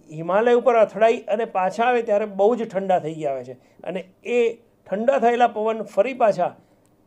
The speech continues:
લોઅર એર સર્ક્યુલેશનમાં અને એ વાયવ્યથી, અ, પ-, વિશ-, ઈશાનથી નૈઋત્ય તરફ વહે છે.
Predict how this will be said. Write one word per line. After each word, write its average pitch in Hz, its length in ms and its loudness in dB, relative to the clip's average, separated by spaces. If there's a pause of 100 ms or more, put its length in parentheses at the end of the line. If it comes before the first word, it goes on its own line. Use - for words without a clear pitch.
(120)
લોઅર 214 320 2
એર 202 80 6
સર્ક્યુલેશનમાં 175 840 -6 (440)
અને 175 380 -4 (340)
એ 165 240 -6 (380)
વાયવ્યથી, 175 840 -2
અ, 156 140 -8
પ-, 143 400 -10
વિશ-, 175 360 -14
ઈશાનથી 180 600 -6 (180)
નૈઋત્ય 190 440 -4
તરફ 160 320 -4
વહે 131 240 -8
છે. 127 120 -18